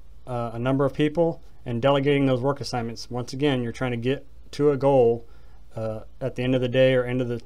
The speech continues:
the period on whatever, uh, schedule you're on. And then you're managing tier one, I call it tier one quality control.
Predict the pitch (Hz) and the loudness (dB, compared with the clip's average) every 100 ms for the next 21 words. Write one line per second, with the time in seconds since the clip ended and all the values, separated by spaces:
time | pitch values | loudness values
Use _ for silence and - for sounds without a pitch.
0 | - 120 110 135 131 127 123 117 127 123 | -10 -10 -6 -2 2 2 0 -2 0 0
1 | 120 120 117 - 127 117 104 - 135 127 | 0 -4 -8 -12 -8 -6 -6 0 4 4
2 | 131 123 123 131 131 127 - - - - | 4 0 0 0 0 -4 -10 -14 -14 -16
3 | - - 123 123 127 123 127 135 127 131 | -16 -8 -4 0 0 -2 -4 -2 0 0
4 | 135 131 131 113 - 160 151 139 139 131 | 2 0 0 -4 0 2 4 4 2 2
5 | - 127 127 123 - - - - 147 139 | 2 2 2 0 -8 -16 -16 0 2 4
6 | 131 127 - - 123 123 120 120 - 120 | 2 -2 -4 0 2 2 -2 -6 -4 -4
7 | 98 - | -4 -8